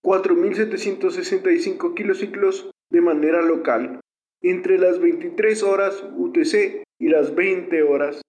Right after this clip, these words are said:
del día siguiente, además de pequeños espacios en uzbeko y ruso.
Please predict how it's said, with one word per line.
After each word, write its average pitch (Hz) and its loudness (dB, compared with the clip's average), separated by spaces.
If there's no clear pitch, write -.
del 147 -2
día 156 2
siguiente, 135 -4
además 165 2
de 208 2
pequeños 180 0
espacios 165 0
en 160 0
uzbeko 196 0
y 196 -2
ruso. 180 -2